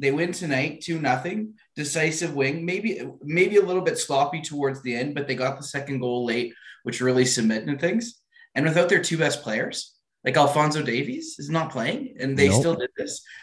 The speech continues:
Speaker 1: Like, you know, th-, there's something here, boys. And, uh, and I think a lot of people imagined something like this could be possible, you know, in five years when North America is actually hosting the World Cup.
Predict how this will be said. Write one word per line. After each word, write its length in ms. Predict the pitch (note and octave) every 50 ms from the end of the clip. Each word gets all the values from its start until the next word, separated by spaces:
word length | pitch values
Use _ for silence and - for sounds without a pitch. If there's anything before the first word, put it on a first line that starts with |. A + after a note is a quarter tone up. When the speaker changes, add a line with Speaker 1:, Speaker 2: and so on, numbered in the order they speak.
| - -
Speaker 1:
Like, 320 | - D3 D3 C#3+ - - - - - - - - -
you 160 | C3 C3+ C3
know, 200 | C3 C3 B2+ B2
th-, 200 | C3 D3 B2+ -
there's 280 | D#3+ E3 G3 G#3+ G#3+ -
something 400 | - E3+ E3+ E3+ - E3 C#3+ C3
here, 440 | C3+ C#3+ D#3 B2 G2+ - - - _
boys. 360 | - F#2+ F2 E2+ E2+ - - -
And, 380 | - A#2+ A2+ A#2 A#2 A2+ A#2 B2
uh, 300 | A#2+ A#2 A#2 A2+ G#2+ - - - - - - _ -
and 140 | C3+ C3 C3+
I 80 | C3+
think 220 | C3 D3+ F3+ F3 F3+
a 40 | F3
lot 220 | E3 D3+ D3+ D3+
of 100 | D#3+ -
people 640 | F3 E3 - - D3+ D3 D3 C#3+ C#3 - - - _ _ _ -
imagined 640 | B2+ B2 B2+ B2+ C3 C3+ C3 C3+ D3+ C#3+ C3+ C3+
something 280 | - C#3+ C3 C3+ D3 C#3
like 200 | C3 B2+ A#2+ C3
this 120 | C3 -
could 160 | - C#3 B2
be 120 | - B2+ B2+
possible, 720 | - A#2 A#2 A#2 - B2 A2+ A#2+ A#2+ A#2 - - - _ _ - - - _ _ _
you 120 | - B2+ A#2
know, 100 | A2+ A2+
in 140 | B2+ B2
five 320 | - - A#2+ A#2 C3 C#3 C#3+
years 420 | D#3 F3+ G#3+ A#3 - - - _ _
when 420 | - A#2+ A#2+ A#2+ A#2 A#2 A2 A2 - -
North 240 | - A#2+ A#2+ A#2 A#2+
America 320 | A#2+ A#2 A#2 A#2 A#2 A#2 A#2
is 80 | A2+
actually 400 | A2+ A2 G#2+ - - A2 G#2 G2+
hosting 340 | G#2+ A2+ A2+ A#2 - C#3+ C3+
the 100 | C3+ C3
World 200 | C3 C3 B2+ -
Cup. 320 | C3+ D#3 F3+ - - -